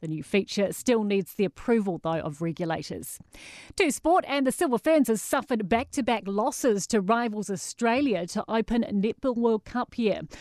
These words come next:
Australia has won the Quad Series final fifty-six to fifty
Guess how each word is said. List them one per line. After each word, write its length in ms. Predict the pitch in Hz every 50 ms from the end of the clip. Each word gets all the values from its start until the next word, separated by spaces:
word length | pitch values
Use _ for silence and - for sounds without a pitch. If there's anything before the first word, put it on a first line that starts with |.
| - - - _ _ -
Australia 460 | 151 - - 196 196 185 180 185 185
has 160 | 202 202 180
won 320 | 190 214 262 262 233 202
the 100 | 190 214
Quad 300 | 202 - 262 254 254 220
Series 380 | - - 294 285 294 294 - -
final 340 | - 330 294 254 214 185 -
fifty-six 680 | - - 302 302 - - 320 277 - - 262 - - -
to 100 | - 208
fifty 500 | 196 - - 254 226 - - 311 311 294